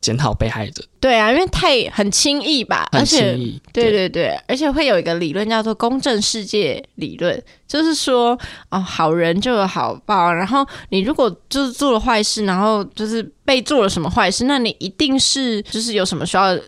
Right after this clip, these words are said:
Speaker 2: 检讨的地方吧。因为，呃，如果他不相信这套说辞的话，他自己的世界观就会崩毁。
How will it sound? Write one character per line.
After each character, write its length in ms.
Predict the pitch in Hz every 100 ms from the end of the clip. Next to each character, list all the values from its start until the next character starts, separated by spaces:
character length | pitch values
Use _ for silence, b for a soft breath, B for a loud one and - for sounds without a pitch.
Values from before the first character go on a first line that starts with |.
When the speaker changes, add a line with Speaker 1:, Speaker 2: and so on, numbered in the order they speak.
| - -
Speaker 2:
检 240 | 156 151
讨 160 | 208 156
的 100 | 120
地 220 | - 208
方 300 | - 156 170
吧。 240 | 170 87 - B B B
因 140 | 294
为， 240 | 339 311 277 B B
呃， 200 | 175 147
如 160 | 160
果 220 | 254 320 214
他 140 | 247
不 120 | 254
相 240 | - 247 226
信 160 | 262
这 120 | 226
套 160 | 226 220
说 240 | - 185
辞 180 | 180 -
的 100 | -
话， 160 | 180 151
他 140 | 202
自 180 | 208 240
己 140 | -
的 80 | 135
世 140 | - 175
界 120 | 185
观 180 | 170 170
就 100 | 180
会 40 |
崩 280 | 151 147 180
毁。 260 | - -